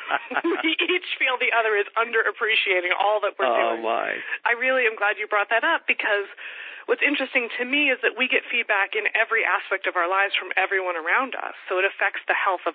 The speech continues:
Speaker 1: all of our relationships.
Speaker 2: Mm-hmm. Yeah, I actually read this book, uh, which I absolutely loved, on vacation. I had a lot of time with my wife, and when I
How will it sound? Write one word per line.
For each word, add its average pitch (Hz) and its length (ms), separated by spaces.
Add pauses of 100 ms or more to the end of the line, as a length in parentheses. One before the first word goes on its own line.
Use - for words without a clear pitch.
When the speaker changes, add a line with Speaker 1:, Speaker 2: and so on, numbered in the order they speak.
(140)
Speaker 1:
all 175 220
of 165 100
our 127 100
relationships. - 720 (140)
Speaker 2:
Mm-hmm. 104 520 (920)
Yeah, 120 120
I 113 140
actually 117 480
read 107 360
this 107 140 (200)
book, 107 260 (100)
uh, 101 320
which 98 240
I 98 160
absolutely 107 520
loved, 101 400
on 107 280
vacation. 104 720
I 95 100
had 101 120
a 98 40
lot 104 220
of 101 80
time 110 200
with 98 120
my 101 180
wife, 110 380
and 98 240 (240)
when 117 200
I 104 280